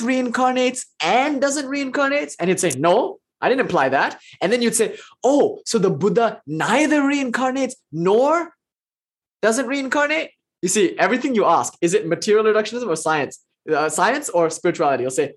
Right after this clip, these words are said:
"Neither, not, not neither, not both, not one, not the other." You,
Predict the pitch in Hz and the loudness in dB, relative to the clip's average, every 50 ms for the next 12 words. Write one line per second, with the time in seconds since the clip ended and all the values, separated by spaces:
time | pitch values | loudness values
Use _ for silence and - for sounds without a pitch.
0 | _ _ _ 135 147 156 170 196 214 247 277 330 - - _ _ _ _ _ _ | _ _ _ -2 0 2 2 4 2 2 0 0 -4 -10 _ _ _ _ _ _
1 | _ _ _ _ _ _ _ _ 143 156 185 220 220 - 185 190 214 220 156 190 | _ _ _ _ _ _ _ _ -2 0 0 0 0 0 0 0 0 0 2 2
2 | 180 185 214 220 262 302 330 214 175 170 196 214 - 185 151 175 180 196 247 302 | 2 2 2 2 0 0 -2 -4 -2 -2 -2 -2 -2 -4 -2 0 2 2 2 0
3 | - - _ 156 160 185 202 - 180 175 170 185 220 233 190 175 165 170 170 139 | -4 -10 _ -2 0 0 0 0 0 2 2 2 2 2 0 0 -2 0 -2 -2
4 | 123 113 - - - _ _ _ _ _ _ _ _ _ _ _ _ _ _ _ | -2 -2 -2 -6 -12 _ _ _ _ _ _ _ _ _ _ _ _ _ _ _
5 | _ _ _ _ _ _ _ _ _ - 175 226 226 - | _ _ _ _ _ _ _ _ _ -6 -4 -4 -4 -4